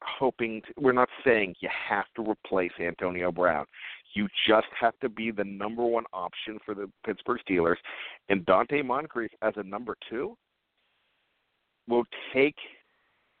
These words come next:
people away, take double teams away from Juju Smith-Schuster. Because this is a guy, I mean, he's big, he's six two,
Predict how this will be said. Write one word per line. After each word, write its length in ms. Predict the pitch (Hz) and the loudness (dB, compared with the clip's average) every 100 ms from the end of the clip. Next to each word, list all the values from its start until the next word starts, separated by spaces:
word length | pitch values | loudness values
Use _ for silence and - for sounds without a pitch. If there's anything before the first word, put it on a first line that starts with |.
| _ | _
people 340 | 123 - 131 - | -6 -2 -2 0
away, 640 | 110 110 101 95 85 73 73 _ _ _ _ _ _ _ - | 2 2 0 0 0 -4 -12 _ _ _ _ _ _ _ 0
take 180 | 139 139 | 0 2
double 260 | 147 135 127 - | 4 2 0 -10
teams 200 | 123 110 | -12 -8
away 340 | 110 101 101 98 | -6 -4 -6 -8
from 140 | - 92 | -12 -14
Juju 300 | 90 87 82 87 | -8 -8 -8 -12
Smith-Schuster. 560 | - 71 - 73 - 67 - - - - | -8 -6 -6 -8 -10 -12 -14 -18 -18 -12
Because 200 | - 104 | -2 2
this 120 | 117 - | 4 2
is 100 | 147 | 0
a 60 | 143 | 0
guy, 440 | 156 170 104 98 - _ _ _ _ _ _ - | 2 4 2 0 -6 _ _ _ _ _ _ -18
I 20 | |
mean, 140 | 113 95 | -16 -14
he's 160 | 127 113 | -16 -2
big, 260 | 185 254 - - _ - | 2 2 0 -12 _ -8
he's 80 | |
six 140 | 160 - - | -8 -6 -2
two, 200 | 220 | -2